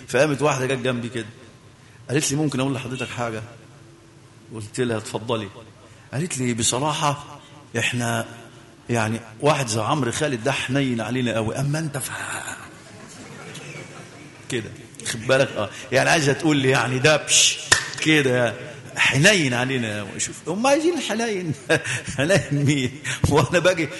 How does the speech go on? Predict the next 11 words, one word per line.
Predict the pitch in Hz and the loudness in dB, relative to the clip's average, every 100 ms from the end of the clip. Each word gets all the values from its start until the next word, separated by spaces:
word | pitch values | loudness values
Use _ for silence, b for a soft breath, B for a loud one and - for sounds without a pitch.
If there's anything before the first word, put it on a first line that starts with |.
| B | B
زي | 131 190 | 2 4
ما | |
قلت | 180 143 180 | 2 0 2
لهم، | 175 | 2
وأنا | 139 160 160 | 2 2 4
هاجي | 180 | 4
أقعد | 180 170 | 4 4
أوزع | 160 165 139 | 2 2 2
عليكم | 165 147 | 0 2
بسكويت | 135 127 147 | 2 2 2
وشوكولاتة؟ | - 127 135 135 | 2 4 4 4